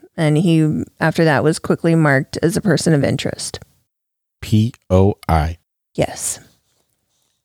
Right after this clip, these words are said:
Speaker 1: The next person of interest is a man by the name of Emmanuel Fair,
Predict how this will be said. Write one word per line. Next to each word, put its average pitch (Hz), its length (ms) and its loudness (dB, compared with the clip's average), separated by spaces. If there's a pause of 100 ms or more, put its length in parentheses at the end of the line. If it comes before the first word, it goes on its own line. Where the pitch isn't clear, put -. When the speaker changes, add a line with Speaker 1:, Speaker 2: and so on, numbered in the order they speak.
(140)
Speaker 1:
The 202 160 4
next 202 580 2
person 220 420 2
of 175 200 0
interest 165 560 0
is 180 160 -2
a 170 40 2
man 170 280 2
by 170 140 2
the 170 80 2
name 165 320 2
of 175 220 -2
Emmanuel 185 580 4
Fair, 190 600 -2